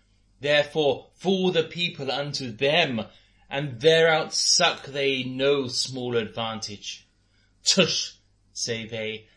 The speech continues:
"how should God perceive it? Is there knowledge in the Most High?" Lo, these are the ungodly,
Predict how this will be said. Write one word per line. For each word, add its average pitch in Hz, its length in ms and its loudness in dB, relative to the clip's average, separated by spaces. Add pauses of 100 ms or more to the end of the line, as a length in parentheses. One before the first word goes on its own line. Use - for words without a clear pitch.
(100)
"how 165 360 -2
should 135 320 -8
God 143 300 0
perceive 131 640 -6
it? 123 180 -4 (140)
Is 208 160 0
there 170 200 6
knowledge 165 640 2
in 160 80 -4
the 170 100 4
Most 165 340 0
High?" 180 560 -2 (720)
Lo, 107 560 -2 (280)
these 190 600 8
are 156 240 -2
the 151 140 -4
ungodly, 139 920 2